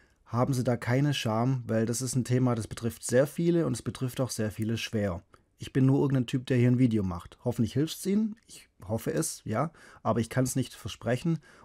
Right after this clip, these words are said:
Und hier kriegen Sie weitere Informationen, weitere Beratung. Das erste wäre hier das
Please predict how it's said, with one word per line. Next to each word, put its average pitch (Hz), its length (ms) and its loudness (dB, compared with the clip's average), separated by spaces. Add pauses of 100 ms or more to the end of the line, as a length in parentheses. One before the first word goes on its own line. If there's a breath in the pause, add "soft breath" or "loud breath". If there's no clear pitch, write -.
Und 113 160 2
hier 135 320 4 (220 soft breath)
kriegen 120 240 2
Sie 107 160 -2
weitere 104 440 -2
Informationen, 95 640 -4
weitere 98 240 -6
Beratung. 87 560 -10 (360 loud breath)
Das - 120 -4
erste 135 520 2 (340 soft breath)
wäre 127 200 4
hier 110 200 0
das 101 340 -6